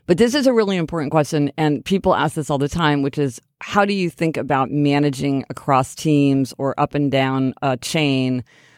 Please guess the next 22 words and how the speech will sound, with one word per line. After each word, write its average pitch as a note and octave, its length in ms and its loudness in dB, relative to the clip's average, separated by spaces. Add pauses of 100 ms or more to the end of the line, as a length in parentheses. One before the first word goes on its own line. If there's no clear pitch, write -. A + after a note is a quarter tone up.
(120)
when E3 240 2
people D#3+ 380 2
have C#3 360 0 (140)
different D#3 300 -2
tendencies C#3 500 2
and C#3+ 140 -2
therefore C3 580 0 (160)
different D3+ 240 0
expectations C3 840 0
and A#2+ 140 -4
sort B2 120 -6
of A2 100 -8
different B2+ 260 -4
patterns B2 640 -2
that - 220 -2
come C3 220 0
up A#2+ 220 0
that B2+ 200 -2
can C3+ 140 2
sometimes C3 880 -2 (360)
cause A#2 280 0
problems? - 720 -8